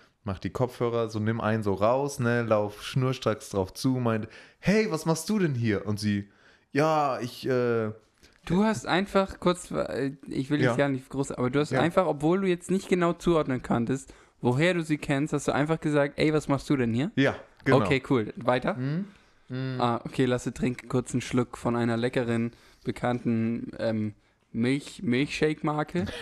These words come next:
Speaker 1: <laughs>
Speaker 2: Und weiter.
Speaker 1: <laughs> Ja, ja, auf jeden Fall.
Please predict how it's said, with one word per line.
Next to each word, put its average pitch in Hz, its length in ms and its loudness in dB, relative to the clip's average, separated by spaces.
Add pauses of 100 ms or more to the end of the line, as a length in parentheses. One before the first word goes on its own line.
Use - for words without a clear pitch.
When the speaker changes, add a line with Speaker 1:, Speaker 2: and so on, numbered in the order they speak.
(220)
Speaker 1:
<laughs> - 360 -10
Speaker 2:
Und 143 160 2
weiter. 98 300 0 (220)
Speaker 1:
<laughs> - 0 - (960)
Ja, 131 120 4
ja, 139 100 4
auf 127 120 -2
jeden 147 140 -2
Fall. 117 420 0